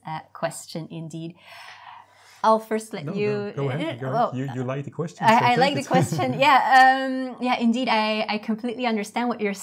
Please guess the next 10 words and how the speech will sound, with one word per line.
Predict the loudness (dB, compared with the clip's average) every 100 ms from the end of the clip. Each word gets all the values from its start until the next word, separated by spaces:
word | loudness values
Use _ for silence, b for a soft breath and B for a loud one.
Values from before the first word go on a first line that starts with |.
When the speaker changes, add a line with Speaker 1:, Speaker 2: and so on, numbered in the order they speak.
| -4
Speaker 1:
saying | -2 -2 -2
there. | 0 0 0 -2
Um, | -2 -2 -2 -4 -4 -8 B B B B B
with | -2 -2 0
ambition, | 2 2 -2 -4 -4 -4 -6 -6
uh, | -4 -4 -2 -2
we | 0
don't | 2 2 2
mean, | 2 4 4 4 4 4 2 -4 -6
uh, | -2 -2